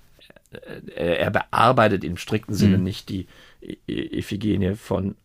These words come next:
Speaker 1: Euripides,
Speaker 2: Mhm.
Speaker 1: sondern er nimmt den Handlungsplot, verändert ihn ein bisschen,
Speaker 2: Mhm.
Speaker 1: reduziert die Personenzahl.
Speaker 2: Mhm. Mhm.
Speaker 1: Und, und, äh, ich würde es nicht unbedingt eine Bearbeitung, jedenfalls nicht der Tragödie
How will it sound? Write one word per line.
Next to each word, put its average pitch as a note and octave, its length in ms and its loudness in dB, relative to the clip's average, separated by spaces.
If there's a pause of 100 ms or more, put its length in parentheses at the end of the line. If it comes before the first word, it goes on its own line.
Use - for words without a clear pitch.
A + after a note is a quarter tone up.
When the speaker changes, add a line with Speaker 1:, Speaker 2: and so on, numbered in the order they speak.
Speaker 1:
Euripides, G2+ 500 0
Speaker 2:
Mhm. A2 60 8
Speaker 1:
sondern F#2 200 6
er F2+ 220 4
nimmt G2+ 320 -2
den F#2 180 -2
Handlungsplot, A2 760 -4
verändert G#2 400 0
ihn G#2 120 0
ein G2 140 2
bisschen, A2 440 2
Speaker 2:
Mhm. G2 60 4
Speaker 1:
reduziert G2 400 -2
die G2 60 -6
Personenzahl. G2+ 760 0
Speaker 2:
Mhm. G#2+ 100 2
Mhm. E2+ 140 0 (460)
Speaker 1:
Und, F#2 520 -4
und, F#2+ 600 -8
äh, - 440 -6 (300)
ich - 220 -14
würde A2+ 160 0
es G2+ 160 -4
nicht A2+ 240 -2
unbedingt A2+ 600 0
eine F2+ 160 0
Bearbeitung, F#2+ 840 -2
jedenfalls B2 380 2
nicht A#2+ 160 -4
der G#2+ 240 0
Tragödie G#2 680 0